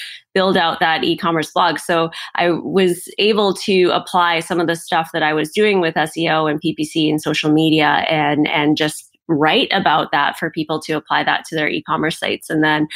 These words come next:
um, I did that blog for eight years. And then I transitioned into the consulting world, worked with, um,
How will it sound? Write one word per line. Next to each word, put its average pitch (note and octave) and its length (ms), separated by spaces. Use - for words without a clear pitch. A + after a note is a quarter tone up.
um, E3 280
I F#3 120
did A3 280
that A3 240
blog A3+ 340
for F3+ 280
eight - 240
years. A3+ 380
And F#3+ 160
then E3+ 120
I E3 140
transitioned E3+ 640
into E3 200
the E3 120
consulting F#3+ 560
world, G#3 340
worked E3+ 260
with, E3 360
um, E3 520